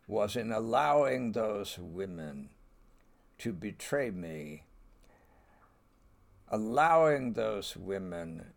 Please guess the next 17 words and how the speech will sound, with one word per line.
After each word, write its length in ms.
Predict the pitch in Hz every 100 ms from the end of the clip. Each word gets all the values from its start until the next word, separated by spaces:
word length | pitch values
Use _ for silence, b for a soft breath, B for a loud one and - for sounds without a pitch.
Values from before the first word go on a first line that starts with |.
| -
to 480 | 104 92 87 85 80
ferret 640 | - - 156 156 113 - - -
out 280 | 95 - - -
a 100 | 98
secret 600 | - - 143 - - 147 - - - _ _ _ -
that 160 | 110 98
I 140 | 98
should 260 | - 98 90
never 420 | 98 82 80 82 _ _
have 220 | - 82 -
given 360 | 92 82 76
them 320 | 73 69 69 - _ b b b b b
out 160 | 98 104
of 100 | 95
my 160 | 101 101
own 440 | 101 95 87 85 - - -
weakness. 960 | 87 90 87 - - 71 71 - -